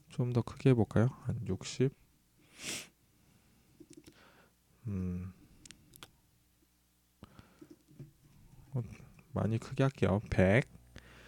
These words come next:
백 정도 주고요. 음, 얘 가운데로 정렬을 시키고 싶거든요. 어, 자, 그래비티. 그래비티. 자, 레이아웃 언더바 그래비티라는 속성을 센터 주시면은 가운데로 옵니다.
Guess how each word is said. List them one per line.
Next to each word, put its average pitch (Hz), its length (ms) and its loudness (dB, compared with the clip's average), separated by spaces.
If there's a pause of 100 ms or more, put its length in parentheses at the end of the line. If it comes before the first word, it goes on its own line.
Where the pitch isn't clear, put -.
(560)
백 117 140 -8
정도 117 280 4
주고요. 135 560 0 (180)
음, 113 520 0 (400)
얘 117 120 8
가운데로 160 600 12
정렬을 139 720 10
시키고 - 340 2
싶거든요. 127 680 2 (160)
어, 92 320 2 (800)
자, - 140 -8
그래비티. 123 680 4 (280)
그래비티. 98 1700 4 (260)
자, - 140 -8
레이아웃 123 580 8
언더바 101 340 6
그래비티라는 98 840 8
속성을 123 760 4 (560)
센터 147 640 6
주시면은 110 800 4
가운데로 98 460 2
옵니다. 87 400 -2